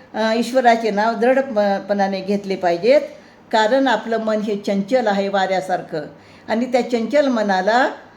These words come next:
एकाग्र करायचं जर असेल तर ईश्वराचं जर नामस्मरण केलं तर ते आपलं चंचल मन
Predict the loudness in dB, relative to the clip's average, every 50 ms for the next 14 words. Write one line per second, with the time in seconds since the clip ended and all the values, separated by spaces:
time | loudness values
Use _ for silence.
0 | -20 -20 -6 -2 0 0 0 2 2 2 4 4 2 2 2 2 4 4 6 4
1 | 4 2 -2 -4 -2 -4 -4 -2 -4 -6 -4 -2 0 2 2 2 2 0 -6 -12
2 | -20 -20 -8 -4 -4 -2 -2 -4 -4 0 2 2 2 2 0 -2 -2 -2 -2 0
3 | -2 -4 -2 -2 -2 -2 -2 -2 -2 -2 -2 -2 -4 -4 -4 -4 -2 0 2 2
4 | 2 0 0 -6 -12 -20 -10 -8 -6 -4 -2 -2 -2 0 0 -2 -2 2 2 0
5 | 2 2 0 -2 0 0 0 0 0 0 -2 -2